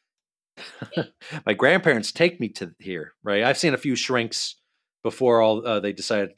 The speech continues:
like, "Oh, we can't handle this. We're gonna, you know, put 'em away for a bit." Uh, so they take me to this place.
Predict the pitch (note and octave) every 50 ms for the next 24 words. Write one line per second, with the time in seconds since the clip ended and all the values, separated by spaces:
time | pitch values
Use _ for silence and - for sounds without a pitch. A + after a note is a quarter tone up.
0 | _ - G2 F#2+ F2+ - _ - G#2+ G#2 F#2+ F#2+ E2+ - G2 F2 F2+ G#2+ G#2 G2
1 | G2+ G2 F#2 - - F2+ F#2 F2 F2 E2 _ _ _ - G2+ F#2 - - - E3
2 | B2+ G2 F#2 G#2+ A#2+ B2+ A#2+ - G#2+ F2+ E2 E2 F2 E2+ E2 _ _ _ _ _
3 | _ _ _ _ _ _ - C3 A#2+ G#2+ G2+ G2+ G2 G2 F#2+ - - C3+ B2+ B2+
4 | B2 - G3 G#3 - F3+ - - G2+ E2+ D#2+ - - - D#2+ D2 - - - -